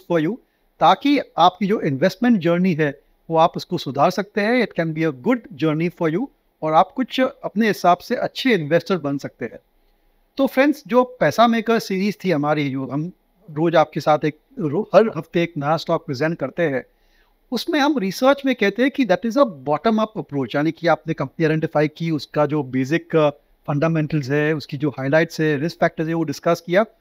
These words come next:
और अगर आपको ठीक लगा तो ये एक स्टॉक आइडिया बन जाता है। तो that is called a bottom up research approach। लेकिन अगर आपको एक अच्छा निवेशक बनना है, तो आपको टॉप डाउन रिसर्च भी सीखना चाहिए, टॉप डाउन रिसर्च की स्ट्रैटेजी भी आपको समझनी चाहिए।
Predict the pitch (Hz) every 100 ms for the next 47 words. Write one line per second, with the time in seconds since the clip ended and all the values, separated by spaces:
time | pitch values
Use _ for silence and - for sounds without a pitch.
0 | _ _ 185 185 170 226 185 175 202 190
1 | 196 196 190 233 240 214 190 196 - 160
2 | 160 156 156 135 143 143 185 220 254 254
3 | 185 226 - 226 254 185 147 147 220 202
4 | 214 _ _ _ - 147 143 170 160 127
5 | - 127 - _ _ _ _ 180 220 285
6 | - 156 180 262 202 208 - 240 220 -
7 | 151 - 196 202 151 165 180 190 170 143
8 | 139 180 180 143 - _ _ - 220 -
9 | 160 160 - _ 240 285 - _ _ _
10 | - 208 240 _ - 190 208 160 160 -
11 | 190 156 208 214 - 156 165 170 - 151
12 | 170 262 - _ _ 190 208 190 190 196
13 | 175 156 196 - 220 - 175 190 185 196
14 | 196 - 185 - 139 139 147 143 120 110